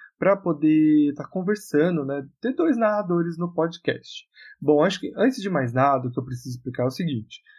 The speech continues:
Quando esse projeto nasceu, quando eu estava criando ele, eu queria outra pessoa junto comigo, mas eu não encontrei ninguém pra participar.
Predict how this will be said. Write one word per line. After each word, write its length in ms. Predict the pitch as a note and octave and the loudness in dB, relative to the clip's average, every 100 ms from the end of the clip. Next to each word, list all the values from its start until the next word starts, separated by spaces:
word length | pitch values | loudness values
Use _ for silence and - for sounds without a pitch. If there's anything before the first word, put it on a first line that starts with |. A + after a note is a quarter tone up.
| _ - | _ -2
Quando 560 | D#3+ A3 D#4+ A3+ D3+ | 0 2 2 2 2
esse 200 | B2+ B2+ | 2 -2
projeto 400 | B2+ C3 B2 B2+ | -4 -2 -2 -4
nasceu, 540 | B2 G2 - D#3 E3 C#3 | -6 -10 -6 0 0 0
quando 220 | C#3+ E3 | -6 -8
eu 60 | E3+ | -6
estava 300 | - C#3 B2+ | -6 -6 -6
criando 560 | C3 A#2+ B2+ E3 B2+ | -4 -2 -2 -2 0
ele, 340 | B2+ E3+ D#3 - _ _ - | 2 2 0 -6 _ _ -4
eu 180 | F3 G#3+ | 0 0
queria 640 | - B3+ F#3+ F#3+ G3 A#3 - - | 0 0 0 -2 -2 -2 -8 -6
outra 320 | F3 G3 F#3+ | -4 -2 -6
pessoa 340 | F#3 G3 F#3 F3+ | -6 -6 -2 0
junto 240 | F3 F3 | -2 -4
comigo, 440 | A3 G#3+ E3 B2 - | -2 0 0 -2 -6
mas 200 | F#3 G3 | -4 -2
eu 80 | G3+ | -4
não 140 | G#3 G3+ | -8 -8
encontrei 420 | G#3 G3 G#3 G3+ | -8 -2 -2 -2
ninguém 280 | A3 F#3+ F3+ | -2 -4 -4
pra 120 | F3+ | -4
participar. 640 | F3+ F3 G#3+ G3 C3 - | -2 -4 -6 -2 -4 -4